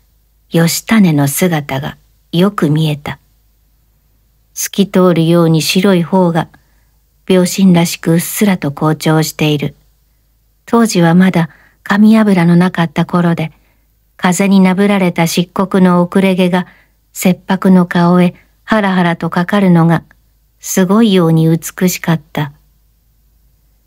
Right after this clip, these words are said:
かくて乗り物が例の筆屋の前へ差し掛かった時、義種の目がちらとその軒先の方へ向いた。明らかに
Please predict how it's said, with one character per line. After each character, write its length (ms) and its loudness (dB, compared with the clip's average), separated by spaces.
か 160 -4
く 100 -18
て 340 -10
乗 120 4
り 120 2
物 300 4
が 200 -2
例 260 2
の 140 2
筆 260 0
屋 160 2
の 140 2
前 260 2
へ 140 2
差 180 -2
し 100 -6
掛 320 -4
か 60 -8
っ 20 -20
た 140 -4
時、 440 -8
義 320 0
種 280 2
の 140 2
目 220 2
が 180 -4
ち 180 -2
ら 140 0
と 240 -8
そ 220 0
の 260 2
軒 280 0
先 300 0
の 100 4
方 300 0
へ 80 2
向 160 4
い 60 0
た。 220 -8
明 60 2
ら 120 0
か 180 -4
に 260 -2